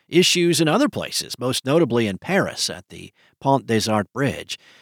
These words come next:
The sheer weight of the love locks there was damaging the structural integrity of the bridge.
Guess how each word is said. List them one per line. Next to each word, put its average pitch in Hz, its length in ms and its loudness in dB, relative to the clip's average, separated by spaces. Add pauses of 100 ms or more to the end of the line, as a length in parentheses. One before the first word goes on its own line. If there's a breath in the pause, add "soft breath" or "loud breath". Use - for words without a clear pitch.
(120 soft breath)
The 92 80 -6
sheer 123 320 4
weight 120 380 0
of 110 140 -8
the 101 100 -2
love 131 300 2
locks 101 400 -4
there 151 360 2
was 117 220 -2
damaging 127 560 -4
the 110 80 -6
structural 135 640 2
integrity 120 840 -2
of 85 120 -12
the 87 100 -16
bridge. - 480 -12